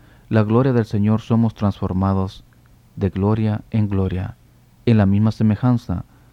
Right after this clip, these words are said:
como por el Espíritu del Señor. Segunda de Corintios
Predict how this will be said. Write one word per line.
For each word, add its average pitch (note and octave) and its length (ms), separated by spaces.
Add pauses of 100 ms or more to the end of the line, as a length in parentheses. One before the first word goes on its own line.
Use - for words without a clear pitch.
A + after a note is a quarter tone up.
(400)
como G2 220
por F#2+ 220
el F2+ 120
Espíritu F2+ 800 (380)
del F2+ 200
Señor. F#2+ 480 (140)
Segunda F#2 500
de F2+ 120
Corintios F#2+ 760